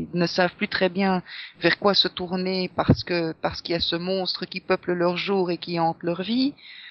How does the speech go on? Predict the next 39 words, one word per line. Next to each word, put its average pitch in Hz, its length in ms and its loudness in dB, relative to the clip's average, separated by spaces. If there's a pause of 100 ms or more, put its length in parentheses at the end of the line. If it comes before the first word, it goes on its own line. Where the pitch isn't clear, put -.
(560)
Et 180 420 10
puis, 156 220 -6
ben, 165 120 4
il 160 80 4
y 165 100 4
en 165 60 2
a 170 60 6
encore 175 300 2
plein 247 300 4
comme 175 180 -2
ça. 165 220 2
Prenons 202 340 4
justement, 180 720 0
on 165 40 0
retourne 180 480 0
dans 175 160 4
les, 170 220 0
dans 165 140 0
les 165 140 0
vampires, 226 680 2 (420)
un 170 180 8
Dracula 185 580 4
de 175 80 -4
Bram 175 300 -2
Stoker. 214 600 2 (140)
Si - 220 -6
vous 180 160 -4
voulez 190 300 2
être 180 300 4
plus - 380 2
à 190 80 6
la 180 140 6
page 185 380 4
et 165 40 -6
retourner 170 460 -2
plus 170 280 -8
vers 175 180 2
le 165 80 4
moderne, 165 560 2